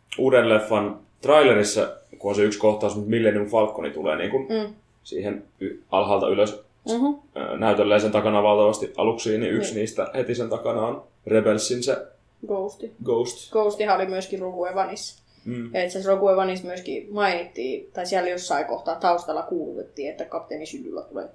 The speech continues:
Speaker 2: jonnekin Nönnötinöön paikkaan, ja se
Speaker 1: Mm.
Speaker 2: Syndulla oli siis yksi niistä päähahmoista siinä sarjassa, oli, joka oli siis semmonen Twi'lekki.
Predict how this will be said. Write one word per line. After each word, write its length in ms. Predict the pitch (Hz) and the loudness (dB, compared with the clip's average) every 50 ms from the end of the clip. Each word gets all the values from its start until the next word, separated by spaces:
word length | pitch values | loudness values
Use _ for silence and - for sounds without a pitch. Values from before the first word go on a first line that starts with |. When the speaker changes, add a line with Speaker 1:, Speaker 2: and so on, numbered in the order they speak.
| _ _ _ | _ _ _
Speaker 2:
jonnekin 400 | - 98 107 - - - 135 127 | -14 -12 -12 -14 -12 -12 -12 -12
Nönnötinöön 520 | 117 85 90 117 - - 135 123 104 - - | -12 -12 -12 -12 -12 -12 -10 -10 -10 -10 -8
paikkaan, 520 | - 113 160 - - - - 165 151 151 | -6 -8 -8 -8 -10 -12 -10 -10 -10 -10
ja 60 | - | -12
se 120 | - - - | -12 -12 -12
Speaker 1:
Mm. 100 | 104 104 104 104 - - _ _ | -12 -12 -14 -14 -18 -20 _ _
Speaker 2:
Syndulla 460 | _ - - 156 147 131 139 143 - - | _ -10 -8 -8 -6 -6 -6 -6 -6 -4
oli 140 | 165 190 | -6 -6
siis 360 | 190 - 175 185 185 - - _ | -6 -6 -8 -8 -10 -12 -18 _
yksi 220 | - 170 - - - | -18 -18 -18 -16 -18
niistä 180 | - - - | -18 -16 -10
päähahmoista 600 | - 147 147 170 180 180 185 175 - 196 196 208 | -8 -6 -6 -6 -6 -8 -8 -10 -12 -14 -14 -14
siinä 280 | 202 208 196 196 208 - _ _ _ _ _ _ _ _ _ _ _ _ | -12 -12 -12 -12 -12 -14 _ _ _ _ _ _ _ _ _ _ _ _
sarjassa, 480 | _ - 202 - 175 190 190 - - - | _ -8 -6 -6 -6 -6 -10 -10 -10 -8
oli, 160 | - 160 151 - | -8 -8 -10 -10
joka 200 | - - - - - | -12 -14 -12 -12 -12
oli 140 | - - 190 | -10 -10 -10
siis 240 | 190 - 190 - | -12 -14 -14 -14
semmonen 340 | - 165 165 170 - 180 202 - _ _ _ _ _ _ _ _ | -14 -14 -12 -12 -14 -16 -16 -18 _ _ _ _ _ _ _ _
Twi'lekki. 520 | - - 185 185 190 185 - - 220 214 | -12 -10 -6 -6 -6 -8 -8 -12 -12 -12